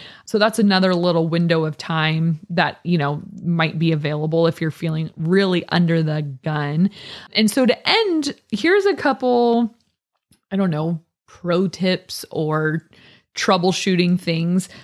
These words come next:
One extreme time saver that I have found is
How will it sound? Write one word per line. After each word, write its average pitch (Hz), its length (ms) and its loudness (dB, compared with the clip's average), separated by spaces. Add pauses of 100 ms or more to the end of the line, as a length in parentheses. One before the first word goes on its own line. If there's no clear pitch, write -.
(120)
One 220 440 0 (480)
extreme 226 920 -2
time 175 360 0
saver 147 640 -4 (380)
that 190 300 0
I 180 180 2
have 202 140 -2
found 156 680 -4 (220)
is 190 720 0